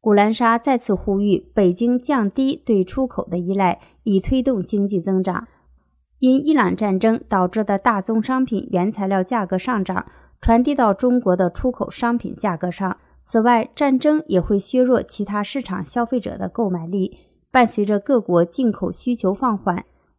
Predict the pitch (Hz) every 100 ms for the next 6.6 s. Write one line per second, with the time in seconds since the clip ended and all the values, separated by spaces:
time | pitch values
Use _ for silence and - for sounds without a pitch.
0 | _ 320 285 285 269 277 262 277 - -
1 | 247 214 254 269 240 247 202 262 285 277
2 | 190 - 262 - 202 - 190 196 196 190
3 | - 240 196 208 185 196 170 175 175 -
4 | _ _ _ _ _ _ _ - 262 254
5 | 214 226 226 190 190 208 220 - 196 185
6 | 170 175 175 196 190